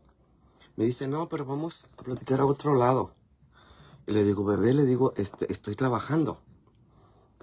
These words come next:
Estoy trabajando". ¿Está congelando la imagen? Oh, no, debe ser tu teléfono. A mí no me vengas a echar la culpa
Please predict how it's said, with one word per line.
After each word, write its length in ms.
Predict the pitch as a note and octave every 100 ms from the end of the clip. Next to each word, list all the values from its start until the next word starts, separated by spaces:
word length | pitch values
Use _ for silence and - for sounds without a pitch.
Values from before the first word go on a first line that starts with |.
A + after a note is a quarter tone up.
| _ - _ _ _ _ _ - - _ _ -
Estoy 340 | G#2+ - G2+
trabajando". 680 | - G#2+ G#2 - C#3+ B2+ - _ _ - _ _ _ _ _ - - _ - - - - - _ - - _ - _ _ _ _ - - - - - _ _ _ _ -
¿Está 200 | - A2+
congelando 340 | C#3 B2+ A#2
la 80 | C3
imagen? 380 | A#2+ B2 G3+ D#4 _ _ _ - _ _ _ _ _
Oh, 200 | - G#2+
no, 220 | G2+ F#2+
debe 100 | F#2+
ser 160 | F#2+ G2+
tu 120 | C3
teléfono. 380 | - G2+ G2+ F2+
A 20 |
mí 80 | G#2+
no 80 | D3
me 100 | F#3
vengas 240 | A3 A#3
a 20 |
echar 200 | A#3 G3
la 100 | F3+
culpa 360 | F3+ F3+ F#3